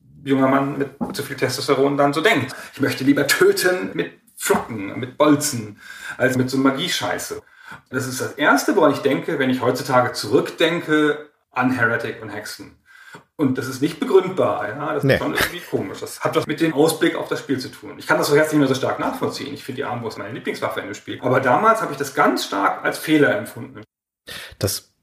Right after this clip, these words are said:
Speaker 2: muss mit deiner Jugend auf dem Land im tiefen Niedersachsen zusammenhängen, wo man halt mal mit der Schrotflinte in den Wald gegangen ist, um auf Füchse zu ballern oder mit der Armbrust auf die Hühner des Nachbarn. Anders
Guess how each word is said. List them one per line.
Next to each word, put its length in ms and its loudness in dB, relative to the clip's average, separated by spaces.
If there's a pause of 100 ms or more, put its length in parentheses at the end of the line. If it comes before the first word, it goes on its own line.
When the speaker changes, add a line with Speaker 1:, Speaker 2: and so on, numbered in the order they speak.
(120)
Speaker 2:
muss 300 2
mit 160 0
deiner 460 4 (100)
Jugend 360 0
auf 140 0
dem 100 -2
Land 280 2
im 100 -2
tiefen 260 -4
Niedersachsen 520 0
zusammenhängen, 680 0
wo 80 2
man 200 2
halt 140 2
mal 140 6
mit 120 4
der 60 8
Schrotflinte 580 2
in 100 2
den 40 0
Wald 220 4
gegangen 400 2
ist, 140 -2
um 80 0
auf 120 0
Füchse 260 0
zu 160 -6
ballern 380 4
oder 220 2
mit 140 0
der 100 2
Armbrust 400 2
auf 120 0
die 140 -4
Hühner 160 2
des 180 0
Nachbarn. 400 -2
Anders 400 0